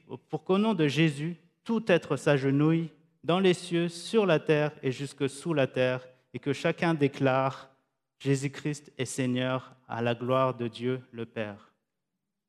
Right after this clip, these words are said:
Donc ici, on,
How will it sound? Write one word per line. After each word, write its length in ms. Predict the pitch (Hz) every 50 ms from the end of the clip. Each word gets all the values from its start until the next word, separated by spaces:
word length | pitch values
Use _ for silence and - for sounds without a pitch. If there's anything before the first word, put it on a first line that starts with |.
| _ _ _ _ _ _ _ _ _ _ _ _ _ _ _ _ _ _ _ _ _ _ _ _ _ _ _ _ _ _ _ _ _ _ _ _ _ _ _ 135
Donc 180 | 143 151 -
ici, 400 | 175 - - 208 220 220 - - - - _ _ -
on, 260 | 139 139 127 127 -